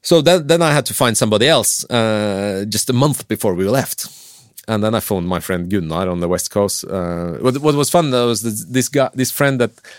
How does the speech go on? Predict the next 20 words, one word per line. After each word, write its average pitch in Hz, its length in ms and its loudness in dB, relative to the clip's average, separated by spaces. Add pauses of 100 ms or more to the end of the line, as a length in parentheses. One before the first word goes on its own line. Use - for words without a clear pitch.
(160)
was, 127 340 0 (460)
he 147 160 4
had 143 160 2
been 147 160 2
on 131 100 2
the 120 80 2
plan 135 280 0
for 127 160 -2
a 113 60 2
year, 160 420 0 (480)
and, 117 340 0
um, 113 680 -2 (840)
and, 107 300 0
uh, 87 1160 -6 (240)
very, 120 320 2
very 104 200 0
talented 104 640 -2
and 101 300 -2
accomplished 104 480 -4
climber. 113 420 0